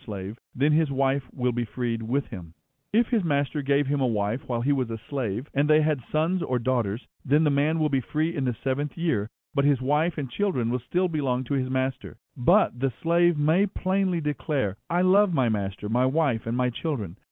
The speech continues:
I would rather not go free." If he does this, his master must present him before God. Then his master must take him to the door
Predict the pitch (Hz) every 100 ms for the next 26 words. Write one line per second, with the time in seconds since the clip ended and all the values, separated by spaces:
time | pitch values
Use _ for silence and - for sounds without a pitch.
0 | _ 131 143 135 127 147 151 156 143 151
1 | 165 135 139 - 127 92 80 - _ _
2 | _ 139 156 190 196 202 185 123 107 107
3 | - 135 135 143 160 180 151 131 - 120
4 | 110 160 160 170 160 147 147 139 123 113
5 | 95 92 - _ - 123 113 196 254 170
6 | 120 117 113 - 127 120 113 151 156 175
7 | - 131 110 139 156 180